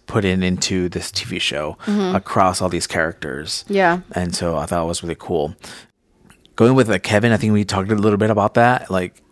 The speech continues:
Speaker 1: we, with, about him. But another, other stuff I would add would, like, he, he, he's the actor, so he's the one that made, I think, the most money, and he had all,
Speaker 2: Mm-hmm.
Speaker 1: he had all these opportunities and stuff that he, like, went after, uh, and we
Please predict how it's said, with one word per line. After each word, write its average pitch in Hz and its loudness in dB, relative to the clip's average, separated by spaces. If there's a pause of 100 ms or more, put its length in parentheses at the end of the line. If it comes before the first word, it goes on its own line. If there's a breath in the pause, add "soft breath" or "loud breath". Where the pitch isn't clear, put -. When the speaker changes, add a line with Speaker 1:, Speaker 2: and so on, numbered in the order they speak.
(140)
Speaker 1:
we, 95 -6
with, 107 -2
about 98 0
him. 104 2 (400 loud breath)
But 104 4
another, 110 4
other 110 4
stuff 104 2
I 107 6
would 98 2
add 101 4
would, 104 -2 (440)
like, 92 -4
he, 107 0 (480 loud breath)
he, 123 -2
he's 127 4
the 113 4
actor, 104 4
so 107 0
he's 110 2
the 104 2
one 104 4
that 92 2
made, 95 -2 (380 loud breath)
I 127 -10
think, 107 -4
the - 2
most 104 2
money, 101 2
and 92 0 (300 loud breath)
he 107 0
had 104 4
all, 101 6
Speaker 2:
Mm-hmm. 98 -8
Speaker 1:
he 104 -2
had 101 4
all 95 2
these 92 0
opportunities 98 -2
and 98 -2
stuff 95 0
that 95 -2
he, 90 -2
like, 87 -2
went 95 0
after, 95 -2 (400 loud breath)
uh, 87 2
and 90 -2
we 85 -6